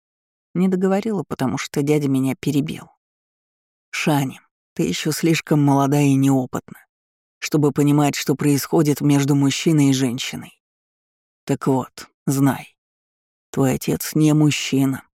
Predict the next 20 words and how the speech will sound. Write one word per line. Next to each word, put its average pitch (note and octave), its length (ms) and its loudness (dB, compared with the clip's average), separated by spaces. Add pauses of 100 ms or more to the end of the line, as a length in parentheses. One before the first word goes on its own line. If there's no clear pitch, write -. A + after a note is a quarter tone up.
(540)
Он E2+ 180 -2
мерзкое D3 460 0
существо D3+ 580 -2
мужского C3+ 580 -2
пола, - 380 -10 (800)
которого C3+ 360 0
непонятно C#3+ 680 2
как D#3 320 -2
и D#3 40 4
зачем C#3+ 500 2
носит C#3 340 2
земля. C3+ 440 -2 (960)
Я D3+ 120 -2
буду F#3 260 0
рад C#3+ 220 2
услышать, - 480 -4
что - 220 -2
он C#3+ 140 4
наконец-таки C#3 760 0
сдох. C#3 580 -4